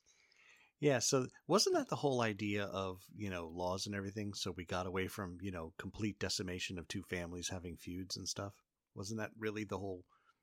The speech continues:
idea behind, you know, a, a third party, the law, the g-, you know,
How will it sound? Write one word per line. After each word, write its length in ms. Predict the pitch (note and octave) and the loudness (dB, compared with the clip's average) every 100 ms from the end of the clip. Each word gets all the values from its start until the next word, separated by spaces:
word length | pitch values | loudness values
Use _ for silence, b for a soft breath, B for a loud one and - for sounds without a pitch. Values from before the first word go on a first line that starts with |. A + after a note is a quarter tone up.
| _ | _
idea 320 | G#2+ F#2+ G#2 G2 | -6 -2 -2 -2
behind, 460 | F#2 G2 F#2 F#2 - | -2 -2 -4 -6 -6
you 100 | G#2+ | -6
know, 220 | E2+ E2+ - _ _ - | -6 -8 -14 _ _ -8
a, 80 | D#2+ - - | -8 -10 -16
a 60 | - | -4
third 300 | A#2+ A2 F#2+ | 2 2 2
party, 380 | G#2 F#2+ G#2 G2 | 0 0 -2 -4
the 80 | E2+ | -6
law, 420 | F2 F2 F#2 G2 F#2 | -4 -4 -4 -6 -6
the 100 | F#2 | -6
g-, 100 | F#2 - | -8 -8
you 80 | G#2 | -6
know, 200 | D#2 | -6